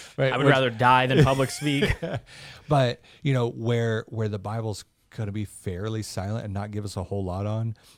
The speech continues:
Speaker 1: we have to take that as a comfort from the Lord.
Speaker 2: Yeah.
Speaker 1: That, hey, to him, because he's so, like,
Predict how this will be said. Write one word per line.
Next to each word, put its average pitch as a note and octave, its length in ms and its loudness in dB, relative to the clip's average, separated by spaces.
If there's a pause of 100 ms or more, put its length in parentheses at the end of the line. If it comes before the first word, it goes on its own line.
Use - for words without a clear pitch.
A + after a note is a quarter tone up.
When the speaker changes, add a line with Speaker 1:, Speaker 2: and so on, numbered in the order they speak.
Speaker 1:
we A2+ 160 -2
have C3+ 200 -4
to A2 100 -6
take - 360 -10
that F2+ 360 -8
as F#2 220 -4
a E2 80 -4
comfort - 540 -6
from G2 220 -6
the F#2+ 100 -4
Lord. F#2+ 400 -8 (100)
Speaker 2:
Yeah. - 100 -18 (280)
Speaker 1:
That, G2+ 200 -2 (460)
hey, G#2+ 200 0
to - 200 -8
him, G2+ 320 -6
because F#2 400 -12
he's G2+ 160 -14
so, G2 300 -10
like, F#2 240 -12